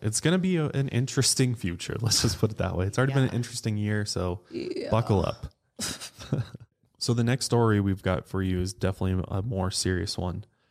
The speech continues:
Speaker 1: Um, there was an article that came out this past week talking about how the U S Marshals, uh, the U S Marshal Service just found thirty-nine missing children in Georgia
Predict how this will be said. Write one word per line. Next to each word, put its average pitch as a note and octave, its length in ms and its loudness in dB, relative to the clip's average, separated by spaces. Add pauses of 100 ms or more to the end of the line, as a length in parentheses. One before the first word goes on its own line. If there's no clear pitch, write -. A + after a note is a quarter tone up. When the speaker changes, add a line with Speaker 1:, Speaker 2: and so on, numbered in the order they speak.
(180)
Speaker 1:
Um, F#2+ 480 -8 (120)
there G#2 160 4
was G2+ 200 6
an F#2 140 2
article G#2 420 2
that - 160 0
came G2 240 0
out F#2 260 2
this G2 140 -2
past F#2 360 -4
week F#2+ 360 -2 (320)
talking A2+ 360 0
about G2 280 2
how G2+ 160 0
the G2 120 0
U F#2+ 260 2
S A#2 180 -2
Marshals, F#2+ 720 -2 (540)
uh, F2+ 360 -6
the G#2+ 80 -4
U G2+ 80 2
S G2+ 120 -2
Marshal G#2 280 -2
Service G2 360 0
just - 200 0
found F#2+ 340 -4 (100)
thirty-nine G#2+ 840 2
missing F#2+ 340 0
children F#2 420 0
in F#2 180 -6
Georgia F#2+ 500 -2